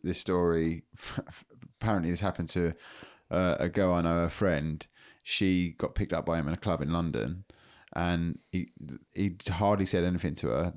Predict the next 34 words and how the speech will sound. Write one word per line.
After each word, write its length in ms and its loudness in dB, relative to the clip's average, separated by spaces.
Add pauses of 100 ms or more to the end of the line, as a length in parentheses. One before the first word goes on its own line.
(100)
They, 180 -2 (260)
someone 280 2
just 100 -4
went 100 2
up 140 -2
to 120 0
her 60 2
and 140 -2
said, 280 -4 (560)
"Leonardo 380 -2
DiCaprio 300 -4
wants 220 -6
to 260 -4 (120)
come 120 -6
and 80 -8
see 180 -6
you." 120 -4 (440)
They 160 0
literally 300 0
just 160 -6
went 160 0
into 300 0
a 40 0
car, 440 0 (400)
back 220 0
to 100 0
his, 280 2
uh, 260 2
hotel 380 0
room. 380 0 (560)
He 300 2
had 260 0
his 100 2
e-, 220 2